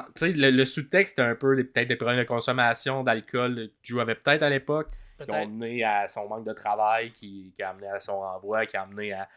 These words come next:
Speaker 1: sa, sa, sa rédemption ultime, là, qui est
Speaker 2: Son,
Speaker 1: devenue
Speaker 2: ouais, son
Speaker 1: immense,
Speaker 2: retour,
Speaker 1: euh, à
Speaker 2: là,
Speaker 1: travers le
Speaker 2: ouais,
Speaker 1: temps.
Speaker 2: ouais.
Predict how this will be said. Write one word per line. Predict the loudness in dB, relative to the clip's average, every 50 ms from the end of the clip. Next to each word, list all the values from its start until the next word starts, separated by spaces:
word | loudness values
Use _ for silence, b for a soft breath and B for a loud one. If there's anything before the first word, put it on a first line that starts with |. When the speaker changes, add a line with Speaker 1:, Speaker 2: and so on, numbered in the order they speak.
| b b b b b b b _ _
Speaker 1:
sa, | -20 -14 -12 -12 -12 -12 -16
sa, | -12 -10 -10 -10
sa | -6 -4 -4 -4
rédemption | -4 -4 -2 -2 -4 -4 -4 -6 -6 -6 -6 -6
ultime, | -8 -12 -10 -10 -10 -8 -8 -10 -10
là, | -12 -12
qui | -12
est | -8
Speaker 2:
Son, | -8 -6
Speaker 1:
devenue | -4 -2
Speaker 2:
ouais, | -4 -4
son | -4 -8 -12
Speaker 1:
immense, | -10 -8 -8 -6 -6 -6 -6 -6 -6
Speaker 2:
retour, | -8 -8
Speaker 1:
euh, | -10
à |
Speaker 2:
là, | -8 -6
Speaker 1:
travers | -6 -6 -6 -6 -6
le | -6 -6
Speaker 2:
ouais, | -4 -4
Speaker 1:
temps. | -6
Speaker 2:
ouais. | -6 -6